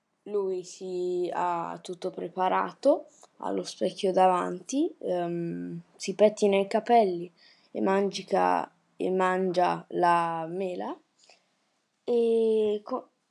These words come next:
non compare però il suo futuro, ma compare il suo vicino. Dopo un po' sente, ehm, questo scricchiolio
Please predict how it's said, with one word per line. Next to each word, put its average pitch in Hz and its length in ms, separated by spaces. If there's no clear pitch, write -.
non 247 400
compare 233 800
però 190 520
il 185 180
suo 185 180
futuro, 175 800
ma 196 180
compare 185 500
il 175 60
suo 180 220
vicino. 165 640
Dopo 285 280
un 302 140
po' 262 280
sente, 220 920
ehm, 175 580
questo - 340
scricchiolio 196 1040